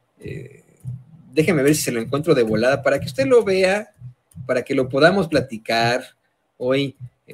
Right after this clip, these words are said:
pues estamos esperando ya, eh, la llegada de nuestros compañeros, eh,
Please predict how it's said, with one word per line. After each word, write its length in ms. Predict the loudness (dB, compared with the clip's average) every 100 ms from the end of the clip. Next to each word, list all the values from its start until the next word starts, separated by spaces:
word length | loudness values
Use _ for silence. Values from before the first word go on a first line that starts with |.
| -16
pues 140 | -12
estamos 300 | -6 -4 -4
esperando 400 | -8 -6 -4 -2
ya, 360 | 0 0 -2 -8 -16 -14
eh, 120 | -16 -16 _
la 160 | -6 -4
llegada 380 | 0 2 2 2
de 100 | -2
nuestros 420 | -8 -12 -12 -10
compañeros, 960 | -10 -6 -6 -2 0 0 0 -4 -10 _ _ _ -18 -16 -18 _ _ _ _
eh, 220 | -16 -14